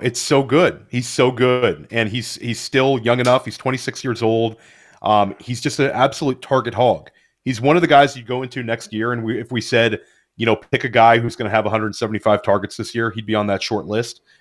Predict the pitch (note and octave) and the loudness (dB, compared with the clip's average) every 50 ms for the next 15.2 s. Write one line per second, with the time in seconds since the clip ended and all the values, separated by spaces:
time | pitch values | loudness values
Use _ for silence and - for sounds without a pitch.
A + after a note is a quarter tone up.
0 | _ _ _ - - A#2 G2+ G2+ G#2 A#2 A#2+ A#2+ A#2 - C3 A#2+ A2+ A#2+ A#2 G#2+ | _ _ _ -2 2 2 2 4 4 2 2 2 0 -2 -2 -2 -2 0 0 0
1 | G2 - G#2+ - A#2 G#2+ - - - - _ _ _ _ _ _ - D#3 D3+ - | 0 -2 -2 -2 -4 -4 -4 -8 -14 -18 _ _ _ _ _ _ -4 -4 -4 -4
2 | - - D3 D3 E3 D#3+ C3+ B2 A#2 A#2 A#2+ A#2 - - A#2+ A2+ A2+ - - - | 0 2 4 4 4 4 4 2 2 2 2 0 -2 -4 -4 -4 -4 -4 -2 2
3 | C#3 C3 A#2+ G#2+ G2 F2+ - _ _ _ _ _ _ _ - A2 A2 - B2 A#2 | 2 4 4 2 0 -2 -8 _ _ _ _ _ _ _ -6 -6 0 2 2 4
4 | A#2 A#2 A2+ - - A#2+ G#2 G#2+ G#2 G2+ G#2 G2 F#2 F#2 F#2+ G#2 G#2 A2+ B2 A#2 | 4 2 0 -2 -4 -4 0 4 4 4 4 4 2 0 0 0 -2 -2 -4 -4
5 | A2+ - - B2 A2+ A#2+ A#2 A2 - A2+ G#2+ G#2 G2 - - A#2+ A2 A2 - - | -4 0 2 2 4 4 4 2 0 -4 -4 -4 -4 -2 0 2 2 2 0 -2
6 | G#2 G2 F#2+ F#2+ F#2+ - _ _ _ _ _ _ - G2+ G#2 G2+ G#2+ F#2 - A#2 | -2 0 0 0 -2 -4 _ _ _ _ _ _ -4 -2 -2 0 -2 0 0 0
7 | A2+ A2+ A2+ A2 A2 A#2 A2 - - A2+ G#2+ - - A#2+ A#2 A2 A2 G#2+ G2+ G2 | 2 2 2 0 0 -4 -8 -8 -8 -8 -8 -6 -6 -6 -2 0 0 0 0 -2
8 | - - A2+ A2+ A2 - G#2+ - - G#2+ G#2 G#2 A2 A2 A2 G#2+ G#2 G#2 G#2+ G#2 | -6 -6 -4 -4 -4 -6 -10 -10 -8 -6 -2 -2 0 0 0 -2 0 0 -2 -2
9 | - - - A#2+ G#2 G#2+ A2 A2+ A2 - - - _ _ _ _ _ _ - B2 | -4 -6 -4 -2 0 0 0 -2 -2 -6 -14 -20 _ _ _ _ _ _ 0 0
10 | A#2+ - B2 A#2+ B2+ A#2+ A#2+ - - - A#2+ A#2+ A#2+ A#2+ - - - _ _ _ | 0 0 0 0 0 -2 -2 -4 0 4 4 6 6 4 2 -2 -10 _ _ _
11 | _ _ - G#2+ A2 - - B2+ A#2 A2 A2+ A2 G#2 F#2 - _ - A2+ A2 G#2 | _ _ -6 -6 -4 0 2 2 4 4 4 2 2 -2 -6 _ 0 2 2 2
12 | F#2 A2+ A2 A2 A#2 A#2+ A#2 - - A2 G#2+ A#2 A#2+ A#2 G#2+ G2+ G2+ F#2 - _ | 4 4 4 4 4 4 2 0 2 2 4 4 4 2 0 -2 -4 -8 -12 _
13 | - A#2+ A2+ A2 A#2 A2+ A#2 A#2+ A2+ A2 - - C#3+ C3+ C3+ A2+ G2+ F#2+ A#2+ A2+ | -8 -6 -2 0 0 2 4 4 4 4 2 -2 -4 -4 -4 -4 -2 0 2 2
14 | A#2 A#2 - - G#2 G2 F#2+ - - G#2+ G#2 A2+ A2 G#2+ A2 G#2+ - - A#2 G#2 | 2 2 0 -4 -8 -8 -8 -8 -8 -2 0 0 0 0 -2 -6 -6 -6 -4 0
15 | G#2 G2+ G#2 G2+ | 2 4 4 2